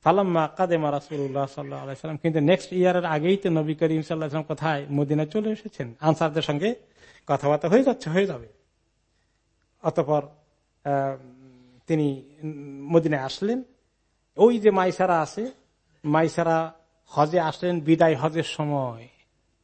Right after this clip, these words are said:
এবং এসে নবী করিম সাল্লাল্লাহু আলাইহি ওয়াসাল্লামের খবর নেওয়ার জন্য ওনার সঙ্গে দেখা করলেন।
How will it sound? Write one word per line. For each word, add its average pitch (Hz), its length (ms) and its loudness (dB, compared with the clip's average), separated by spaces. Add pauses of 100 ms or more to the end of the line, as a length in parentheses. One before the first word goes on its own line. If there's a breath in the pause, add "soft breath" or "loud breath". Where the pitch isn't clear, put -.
(1200)
এবং 156 240 2 (100)
এসে 151 520 -2 (420)
নবী 165 240 6
করিম 160 340 2
সাল্লাল্লাহু 160 180 -4
আলাইহি 160 120 -2
ওয়াসাল্লামের 151 380 -6
খবর 156 300 0
নেওয়ার 147 300 0
জন্য 147 160 -2
ওনার 156 160 -2
সঙ্গে 151 220 -8
দেখা 147 240 -2
করলেন। 123 380 -8